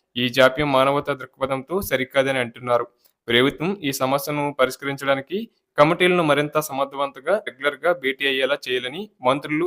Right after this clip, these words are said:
ఫైళ్లను వేగంగా ఆమోదించాలని కోరుతున్నారు. ఇప్పటికైనా ప్రభుత్వం స్పందించి మెడికల్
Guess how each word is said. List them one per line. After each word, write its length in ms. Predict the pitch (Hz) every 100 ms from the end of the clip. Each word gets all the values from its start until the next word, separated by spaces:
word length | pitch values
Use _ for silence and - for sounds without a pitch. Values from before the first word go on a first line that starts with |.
| 202
ఫైళ్లను 400 | 147 135 143 139
వేగంగా 460 | 127 131 135 135 127
ఆమోదించాలని 680 | 127 127 127 135 123 147 _
కోరుతున్నారు. 600 | 127 120 117 123 117 123 _ _ _ _
ఇప్పటికైనా 540 | 117 - 139 147 147 170
ప్రభుత్వం 460 | 196 139 139 143 147
స్పందించి 500 | - 131 139 135 208 - _ _ -
మెడికల్ 380 | 139 175 185